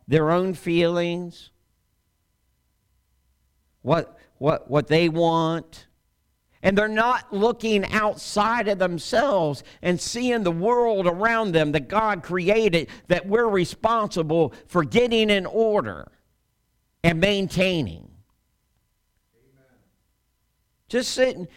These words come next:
Speaker 1: and listen to people. They'll talk, they'll tell you every problem that they got. I grew up with a lot of people who could tell you every single medication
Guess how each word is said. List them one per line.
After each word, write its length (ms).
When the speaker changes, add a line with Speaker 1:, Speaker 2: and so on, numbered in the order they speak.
Speaker 1:
and 160
listen 320
to 80
people. 380
They'll 100
talk, 420
they'll 160
tell 220
you 160
every 320
problem 480
that 160
they 200
got. 380
I 140
grew 280
up 160
with 160
a 60
lot 260
of 120
people 580
who 140
could 180
tell 200
you 120
every 340
single 360
medication 960